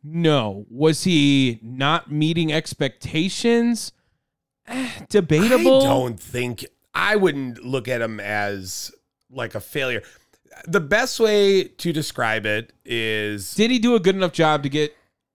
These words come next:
Speaker 1: other head coaching considerations in the future?
Speaker 2: I would say yes.
Speaker 1: Okay.
Speaker 2: But, but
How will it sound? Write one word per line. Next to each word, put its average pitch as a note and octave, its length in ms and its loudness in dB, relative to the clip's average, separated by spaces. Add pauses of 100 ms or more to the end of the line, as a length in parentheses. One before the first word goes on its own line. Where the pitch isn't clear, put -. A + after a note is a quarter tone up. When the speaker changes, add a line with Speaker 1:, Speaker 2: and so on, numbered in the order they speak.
Speaker 1:
other D3+ 260 2
head C#3 220 -2
coaching C3 520 -2
considerations A2+ 920 -6 (220)
in D3 60 -4
the C#3 60 -2
future? - 380 -12 (720)
Speaker 2:
I D3 140 2
would F3 200 2
say C#3+ 160 -2
yes. G2+ 600 -8 (200)
Speaker 1:
Okay. B2+ 360 -2
Speaker 2:
But, G3 500 0 (640)
but C#3+ 580 -2